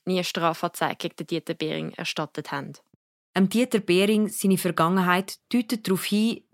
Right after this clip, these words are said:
Speaker 2: dass wir es bei ihm mit einem Menschen zu tun haben, der immer wieder bewusst Gesetze gebrochen hat und versucht hat, damit davonzukommen.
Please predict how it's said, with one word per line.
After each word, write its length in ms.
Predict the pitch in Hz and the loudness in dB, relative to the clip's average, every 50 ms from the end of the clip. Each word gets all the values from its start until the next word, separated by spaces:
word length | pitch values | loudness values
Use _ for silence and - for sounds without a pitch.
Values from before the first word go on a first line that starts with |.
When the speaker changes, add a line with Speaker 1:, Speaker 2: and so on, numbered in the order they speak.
| - | -4
Speaker 2:
dass 180 | - 208 196 - | -2 0 2 4
wir 80 | 202 | 4
es 140 | 190 - - | 2 2 0
bei 120 | - 202 196 | -2 -2 0
ihm 220 | - 196 214 214 | 2 4 4 4
mit 160 | 208 196 - | 4 2 2
einem 160 | 190 180 160 | 2 2 4
Menschen 400 | 160 156 151 170 202 214 - - | 6 4 4 4 4 2 0 -4
zu 200 | - - - 208 | -6 -4 -2 2
tun 120 | 196 190 180 | 2 4 6
haben, 300 | 180 175 180 190 196 196 196 - _ _ _ - | 6 6 6 4 4 2 0 -4 _ _ _ -2
der 160 | - 175 - | -2 -2 2
immer 260 | - 202 214 220 214 202 | 4 4 4 4 6 4
wieder 220 | 220 208 208 175 | 2 2 2 0
bewusst 640 | - 175 165 143 175 208 233 - - - - - _ | 2 2 2 4 4 2 2 2 -2 -8 -10 -14 _
Gesetze 380 | - - - 190 190 190 - - | -8 -2 0 0 0 0 -4 -4
gebrochen 420 | - 190 185 185 - - 202 180 | 0 0 0 0 0 0 0 2
hat 320 | 160 139 - _ _ - _ _ | 2 0 -2 _ _ -20 _ _
und 140 | - 170 170 | -4 -4 -2
versucht 500 | - 196 185 - - 220 254 240 - - | 0 0 0 0 2 0 0 0 0 0
hat, 240 | 254 254 247 - - - | -2 -2 -2 -4 -14 -6
damit 380 | - 175 165 170 185 196 - - | -2 2 2 2 2 0 0 -4
davonzukommen. 720 | 170 - - 151 156 190 - - - - - 151 147 139 | -4 -2 0 -2 -2 -2 -4 -6 -10 -8 -6 -6 -6 -6